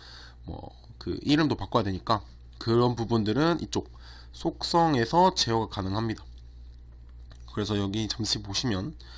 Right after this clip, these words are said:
뭐 여기 스크린 원에 이 스크린에 대한 뭐 기본 색상, 뭐 배경 색상이라던가 정렬을 어떻게 할 건지 그리고 뭐 앱 이름을 어떻게 정할 건지 등등등 되게 많이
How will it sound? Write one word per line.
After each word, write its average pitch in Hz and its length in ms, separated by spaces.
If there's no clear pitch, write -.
뭐 92 240
여기 90 320
스크린 151 640
원에 107 340
이 101 180
스크린에 151 560
대한 113 320
뭐 92 360
기본 113 300
색상, 107 400
뭐 98 180
배경 107 360
색상이라던가 101 1000
정렬을 113 480
어떻게 - 300
할 113 100
건지 101 680
그리고 107 260
뭐 101 300
앱 139 160
이름을 139 380
어떻게 113 220
정할 107 260
건지 98 540
등등등 104 680
되게 107 180
많이 110 580